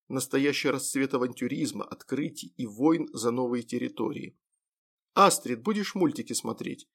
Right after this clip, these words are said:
«Не, потом», отвечала Астрид, не отрываясь от лупы. «Это же гораздо интереснее мультиков». Астридианцы жили в крохотном мирке. Даже при их размерах одной кастрюли им давно стало мало,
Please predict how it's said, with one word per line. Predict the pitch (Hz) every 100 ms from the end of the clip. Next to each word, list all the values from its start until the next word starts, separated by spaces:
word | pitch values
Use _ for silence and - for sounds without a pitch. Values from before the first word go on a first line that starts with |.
| _ -
«Не, | 170 220 202 143
потом», | - 190 - 202 165 110 - _ -
отвечала | - 123 - 117 -
Астрид, | - 185 - 147 - _ _
не | - 139
отрываясь | 139 131 131 127 131
от | 131
лупы. | 123 110 - - _ _ _
«Это | 131 127
же | 123
гораздо | 123 120 143 - -
интереснее | - 131 135 170 160 - 117
мультиков». | 107 101 - - - _ _ _ _ -
Астридианцы | 127 - 147 143 202 190 139
жили | 127 160
в | 147
крохотном | 131 147 - 131 127
мирке. | 123 - - 104 - _ _ -
Даже | 127 127
при | 147 139
их | 139 -
размерах | 127 123 143 170 117 156
одной | 143 139
кастрюли | 127 - - 180 151
им | 135 131
давно | 127 127 147
стало | - 131 131
мало, | 131 117 104 98